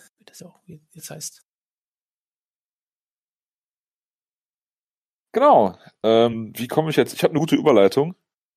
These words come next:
Speaker 2: Cain Velasquez hat ja keine Knockout-Power. Das hat man vor allen Dingen in, in, in seinem Kampf gegen, äh,
Speaker 1: Absolut.
Speaker 2: Junior Santos gesehen. Äh,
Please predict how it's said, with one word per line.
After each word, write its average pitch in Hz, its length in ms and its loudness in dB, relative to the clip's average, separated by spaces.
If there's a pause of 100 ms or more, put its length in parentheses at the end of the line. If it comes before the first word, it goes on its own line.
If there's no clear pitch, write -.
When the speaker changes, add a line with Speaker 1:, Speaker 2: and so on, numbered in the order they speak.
(540)
Speaker 2:
Cain 127 180 2
Velasquez 131 380 2
hat 117 80 -8
ja 117 80 -4
keine 104 200 -6
Knockout-Power. 110 600 0
Das - 140 -2
hat - 80 -6
man 107 100 -2
vor 98 140 2
allen 110 140 2
Dingen 98 200 -8
in, 64 80 -16
in, 95 160 -12
in 101 100 -10
seinem 98 220 2
Kampf 98 300 -10
gegen, 90 220 -4
äh, 85 160 0
Speaker 1:
Absolut. 85 280 0
Speaker 2:
Junior 101 200 0
Santos 107 360 -4
gesehen. 92 380 -4 (1120)
Äh, - 100 -2